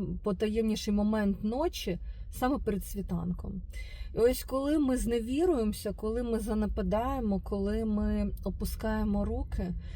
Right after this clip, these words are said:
саме в той момент, коли ми закінчуємося, закінчуються наші ідеї, наші якісь можливості чи наші якісь плани,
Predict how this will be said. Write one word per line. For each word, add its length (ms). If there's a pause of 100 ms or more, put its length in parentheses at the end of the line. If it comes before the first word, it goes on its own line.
(120)
саме 300
в 100
той 220
момент, 560
коли 280
ми 200
закінчуємося, 840
закінчуються 600
наші 360
ідеї, 520
наші 380
якісь 320
можливості 720
чи 160
наші 360
якісь 680
плани, 340